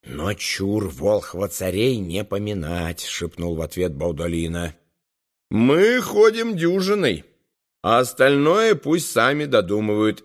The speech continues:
иначе, когда пресвитер Иоанн откроет, кто мы такие по правде, он напустит на нас своих белых львов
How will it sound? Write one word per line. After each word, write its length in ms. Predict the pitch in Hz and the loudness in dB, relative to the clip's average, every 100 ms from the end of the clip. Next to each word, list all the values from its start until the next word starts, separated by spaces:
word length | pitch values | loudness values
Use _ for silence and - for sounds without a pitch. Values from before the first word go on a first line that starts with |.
| - | -4
иначе, 480 | 117 151 185 - | -2 0 -2 -6
когда 320 | 170 147 147 147 | -4 0 2 0
пресвитер 600 | 143 139 143 147 139 131 | 0 -4 -4 -2 -2 0
Иоанн 440 | 139 135 135 135 | 2 4 2 2
откроет, 640 | 135 - 139 147 139 120 | -2 0 2 4 4 4
кто 380 | - - 131 131 | 0 -2 4 4
мы 120 | 117 | 4
такие 520 | 110 104 - 110 107 98 | 0 -2 -4 -4 -4 -2
по 160 | 95 | -2
правде, 580 | 113 226 269 240 262 226 _ _ _ _ _ | 0 0 0 -2 -4 -6 _ _ _ _ _
он 460 | 175 240 330 320 240 | 0 2 0 -2 0
напустит 720 | 143 147 311 339 - 285 277 | 0 2 4 4 2 -6 -4
на 160 | 240 | -2
нас 320 | 226 233 196 - | 0 0 0 -2
своих 420 | 147 165 294 147 | 0 2 0 -2
белых 440 | 107 214 208 160 | 0 2 2 2
львов 520 | 127 120 131 143 - | 2 4 6 4 2